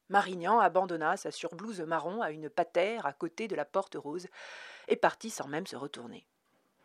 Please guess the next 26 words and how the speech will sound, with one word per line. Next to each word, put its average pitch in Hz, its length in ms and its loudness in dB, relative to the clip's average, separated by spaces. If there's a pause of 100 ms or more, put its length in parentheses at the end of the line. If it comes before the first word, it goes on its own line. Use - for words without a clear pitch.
(1200)
Quatre 156 220 -2
cent 202 160 6
soixante-dix, 175 580 0
seul 240 280 8
au 165 40 -2
milieu 165 260 0
du 175 120 -8
crématorium 185 640 4
avec 165 240 2
trois - 160 8
cadavres, 180 420 6 (580)
ne 208 100 8
put 349 180 8
contenir 277 400 6
son 202 180 0
imagination 196 600 2
débordante 196 580 10
d'idées 175 280 6
morbides. 165 540 2 (560)
Et 190 60 10
l'odeur 247 340 12
qu'il 220 140 4
avait 226 300 8
oubliée 233 280 0
jusque-là 226 440 8
revint 226 340 12